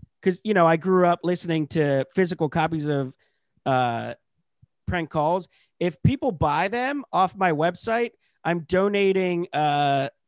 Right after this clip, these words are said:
parts of the proceeds to, uh, charities. So the first charity that I'm working with is for C H D, and it's, uh, children with,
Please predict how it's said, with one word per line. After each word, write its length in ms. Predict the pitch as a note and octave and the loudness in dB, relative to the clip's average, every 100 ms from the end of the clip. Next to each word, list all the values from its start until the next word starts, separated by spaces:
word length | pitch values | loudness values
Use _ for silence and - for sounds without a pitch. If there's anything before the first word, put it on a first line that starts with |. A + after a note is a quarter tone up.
| - | 0
parts 260 | G3 G3 | 0 0
of 60 | G3+ | -2
the 80 | F3 | -2
proceeds 800 | - G3+ G3+ - E3 D#3 D3 - _ _ _ _ | 2 2 2 0 0 0 -4 -12 _ _ _ _
to, 640 | - G#3 F#3+ F3+ E3+ E3 - | -4 2 4 6 6 2 2
uh, 280 | D#3 D3+ C#3+ | 2 2 0
charities. 640 | - G3 G3+ D#3 C3+ A#2+ | 0 0 0 -2 -6 -10
So 200 | - F3+ | -6 -4
the 100 | F3 | -2
first 320 | E3+ A3 G3+ - | -2 -2 -2 0
charity 560 | G3+ G3+ G3 F#3+ F#3 - _ - | 0 2 2 2 0 -6 _ -2
that 120 | E3+ | 2
I'm 100 | E3 | 4
working 320 | F3 F3+ F3 E3 | 4 2 0 2
with 240 | D#3+ D#3 _ _ - | 2 0 _ _ -4
is 260 | E3 D#3 - | 0 0 0
for 240 | F3+ E3+ | 0 0
C 260 | - G3 F#3 | 0 2 4
H 280 | F3 - - | 2 -2 -2
D, 460 | F3 F3+ F3+ F3 _ _ - | 0 2 0 -2 _ _ -6
and 100 | D#3+ | -4
it's, 280 | D#3 C3 - | -4 -6 -2
uh, 200 | D3 C#3+ | 0 0
children 520 | - G#3 G#3 F#3+ F3+ | 0 2 2 2 0
with, 300 | E3+ D#3 D3+ | 0 0 -2